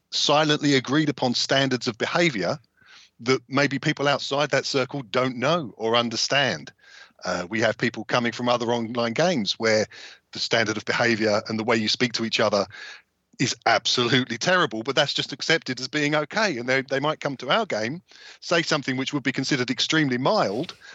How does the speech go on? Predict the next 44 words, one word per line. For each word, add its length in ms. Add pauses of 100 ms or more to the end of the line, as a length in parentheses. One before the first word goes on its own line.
(120)
and 120
wonder 220
what 140
the 80
problem 320
is. 180 (840)
You 120
know, 60 (340)
there's, 420 (640)
and 300
being 200
able 240
to 120
run 180
a 60
tournament 500 (100)
is 120
about 220
being 160
able 160
to 60
communicate 500
with 120
all 280
those 240
different 280
types 280
of 80
player 340 (640)
and 400 (600)
being 200
able 240
to 140
get 200
them 140
all 260
on 120
the 60
same 300
page 460 (140)
as 120
quickly 420
as 100
possible. 480